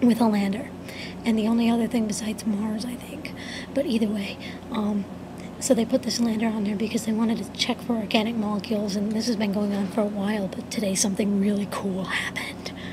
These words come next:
When the Huygens probe, uh, <clears throat> stuck out its scanners today to, uh, collect atmospheric data, came back with something very interesting. It, uh,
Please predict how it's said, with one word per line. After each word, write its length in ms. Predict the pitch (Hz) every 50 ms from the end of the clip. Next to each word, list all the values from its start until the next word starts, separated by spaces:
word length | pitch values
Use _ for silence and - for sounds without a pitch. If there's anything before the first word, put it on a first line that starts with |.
| - - - - - - - - - -
When 120 | 247 240 233
the 80 | 214
Huygens 380 | 202 233 233 233 247 233 220 -
probe, 400 | - - 254 240 226 220 220 226
uh, 140 | 220 - - - - - -
<clears throat> 220 | 349 330 269 226 185 - - - - - - - - - - - - - - - -
stuck 320 | - - - 247 254 240
out 80 | 220 214
its 320 | 220 208 - - - 180 -
scanners 840 | - - - - 233 226 220 220 220 214 208 202 185 180 - - - -
today 320 | 226 220 208 226 220 202 - - - - - - - - - - - - -
to, 240 | - - 226 208 202
uh, 140 | 196 190 180 - - - - - - - - - - - - - - - - - - -
collect 480 | - 247 220 220 214 - - - - 247 254 - - - - - -
atmospheric 600 | - 247 - - 220 180 - - - 226 220 -
data, 400 | - - 214 208 208 208 208 214 233 - - - - -
came 200 | - - 240 208
back 160 | 208 202 -
with 80 | 226 156
something 300 | - - 202 220 208 208
very 220 | 220 208 104 101
interesting. 520 | 104 101 - 98 98 - - - 220 196 - - - - - - - - - - -
It, 240 | 226 220 - -
uh, 220 | 233 220 220 220